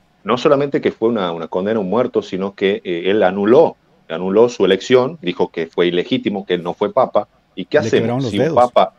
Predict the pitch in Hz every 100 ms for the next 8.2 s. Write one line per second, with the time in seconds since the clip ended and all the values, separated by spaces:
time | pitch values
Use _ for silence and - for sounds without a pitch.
0 | _ _ _ - 101 90 113 117 113 110
1 | 120 135 110 95 135 _ _ - 113 -
2 | 101 98 127 - - 135 131 123 120 127
3 | 131 107 101 98 104 - - _ _ _
4 | _ - 101 - 170 370 220 269 196 180
5 | 143 - 151 - 113 113 - - 131 123
6 | - 123 92 92 120 - 175 208 185 135
7 | 143 123 - 127 131 113 92 82 98 98
8 | 98